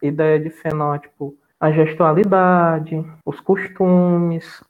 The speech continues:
a, a, a cultura, né, no, no geral. Então, tudo isso, desde, desde muito cedo, foi utilizado pra, é, grupos humanos construírem categorias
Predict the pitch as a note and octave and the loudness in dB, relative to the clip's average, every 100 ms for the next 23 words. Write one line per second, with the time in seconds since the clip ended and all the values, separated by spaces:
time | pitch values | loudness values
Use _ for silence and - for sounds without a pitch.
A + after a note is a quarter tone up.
0 | _ - C#3 - D3+ - G3+ G3+ - G#3 | _ -8 -6 -2 -2 -2 -4 -6 -4 2
1 | G3 G3 F#3+ F#3+ F#3+ D#3+ E3 F#3 E3 D3+ | 6 6 6 2 -6 -10 -10 -10 -12 -10
2 | C#3+ - E3+ - C#3+ C#3 C#3 E3+ E3 D#3+ | -10 -14 -20 -16 -8 -6 -2 0 2 2
3 | E3 D#3+ E3 - _ _ _ _ F3 F3 | 2 0 -4 -16 _ _ _ _ -6 -6
4 | - F3 E3+ E3 - - - B3 C#4 C#4 | -4 -2 0 -2 -6 -14 -4 -2 2 2
5 | G3 G3+ A#3+ A3+ - D#3 E3 D#3+ A3 A3 | 2 2 0 -2 -8 -10 0 4 4 2
6 | - F3 A#3 G#3+ A#3 G3 A#3 C#4 C4+ - | 0 2 2 2 0 0 -2 -4 -8 -8
7 | - E3+ E3+ G#3 G3 D3 - _ - C#3 | -10 -4 0 0 -2 -6 -10 _ -18 -14
8 | - E3 E3 E3+ D#3+ E3 D#3+ D#3 D3+ D#3 | -2 0 0 -2 -4 -2 -2 -2 -4 -4
9 | D3+ - D#3+ F3+ G#3 G#3+ G#3 G#3 _ _ | -8 -2 0 2 0 -2 -4 -8 _ _
10 | E3+ D3+ - E3+ A3+ A#3+ A3+ G3+ A3 F#3+ | -6 -6 0 2 2 2 -2 0 0 0
11 | E3 D3 C#3+ - _ _ _ - G3 G3 | -2 -4 -10 -16 _ _ _ -2 0 0
12 | - G#3+ F#3+ D#3+ D#3+ E3+ E3+ - E3 D#3+ | -2 0 0 -2 -4 -4 -4 -4 -4 -2
13 | D#3+ D#3 D#3 D#3 - | -4 -6 -10 -14 -20